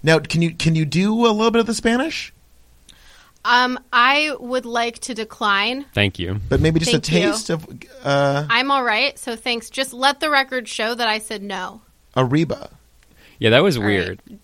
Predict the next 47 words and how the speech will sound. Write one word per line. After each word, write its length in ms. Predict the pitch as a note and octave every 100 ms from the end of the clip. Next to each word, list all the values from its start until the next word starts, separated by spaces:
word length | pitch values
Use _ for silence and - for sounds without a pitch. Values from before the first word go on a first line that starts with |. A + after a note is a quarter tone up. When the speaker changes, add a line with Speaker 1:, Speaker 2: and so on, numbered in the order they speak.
| _
Speaker 3:
That 140 | A2 C3
was 180 | C#3+
the 80 | A#2
Speaker 1:
Okay, 200 | A2 B2
we'll 260 | G#2+ C#3 D#3
move 180 | E3 D3
past 300 | B2+ A2+ G#2+
it. 120 | G#2
Speaker 3:
We 100 | D3+
were, 80 | E3+
we 80 | C3+
were 160 | D3
talking 200 | D3 D#3+
earlier 200 | D#3+ C#3+
about 260 | B2+ A#2+ G2+
Zac 240 | A2+ G#2
Efron's 380 | A#2 A2 G#2+ F#2+
acting, 540 | F2+ F#2 - A2 A2+ F#2+
and 360 | F#2+ F#2 F2+ - _ _ _ -
I 80 | A#2
think 160 | F#3
he 140 | A3+ D#3
is 240 | A#2+ A#2
a 40 | C#3
good 140 | C#3+
actor, 380 | C3+ C#3+ - D3
but 280 | B2 G#2 - _ _ _ _ _ _
the, 480 | G2+ - A#2 G#2+ -
the 120 | - A2
first 400 | - C#3+ F3+ G#2+
moment 340 | G#2 A#2+ B2+
of 80 | G2+
him 220 | G#2+ F#2+
acting 580 | - F2+ G2 A#2+ A2+ B2
was 360 | - F#2 F2 -
him 260 | G#2+ G2+ - _ _ _ _ _ _
taking 280 | - B2 F#3
off 120 | F#3+
his 140 | A3+ F#3
jacket, 580 | F#2+ D#2+ - F2 G2 - _ -
which 300 | G2 F#2 - _ _
I 120 | G2
think 160 | G#2+ A2+
he 100 | G2
nailed. 640 | F2+ G2+ G2 D#2 D#2+ - -
But 160 | A2+
then 320 | A#2 D3 A3